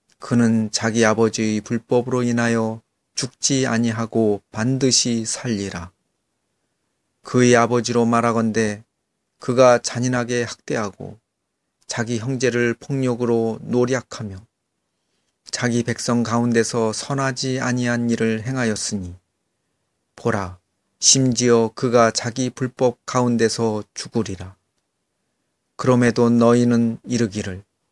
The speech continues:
무슨 까닭이냐? 아들이 아버지의 불법을 담당하지 아니하느냐?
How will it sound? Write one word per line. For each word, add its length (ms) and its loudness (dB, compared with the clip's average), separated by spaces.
무슨 440 0
까닭이냐? 640 -4
아들이 640 -2
아버지의 720 -2
불법을 800 -6
담당하지 880 -8
아니하느냐? 800 -8